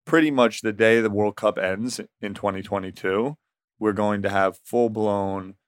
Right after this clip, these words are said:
programs being built around the sport here in the U S. M L S is going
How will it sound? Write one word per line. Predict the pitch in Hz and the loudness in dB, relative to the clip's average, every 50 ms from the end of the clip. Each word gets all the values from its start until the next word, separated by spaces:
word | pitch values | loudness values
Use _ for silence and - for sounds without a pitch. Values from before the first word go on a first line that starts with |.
| _ _ _ _ _ _ _ _ _ _ _ _ | _ _ _ _ _ _ _ _ _ _ _ _
programs | - - - 120 120 117 113 107 113 110 110 107 104 - | -10 0 4 8 8 8 8 6 2 0 0 0 -4 -4
being | - 110 107 104 95 | -4 -2 -2 -2 -2
built | - 101 95 95 95 - - - | 0 0 0 0 0 -2 -6 -10
around | - 117 98 98 95 92 92 92 92 92 92 92 98 - - | -10 -8 -4 -4 -2 -2 -2 -2 -2 -4 -6 -8 -10 -12 -8
the | - 104 | -6 -6
sport | - - - - - 95 95 95 95 - | -6 -6 -10 -8 -4 -4 -4 -4 -4 -6
here | _ 104 98 | _ -10 -8
in | 92 92 | -8 -8
the | 92 95 | -10 -10
U | 92 95 90 | -8 -8 -10
S. | 92 - - - - | -10 -10 -14 -10 -6
M | 104 101 104 | -4 0 0
L | 101 101 | 2 4
S | 101 101 - - | 2 2 0 -2
is | 104 101 | -10 -8
going | - 101 98 95 | -6 -4 -4 -4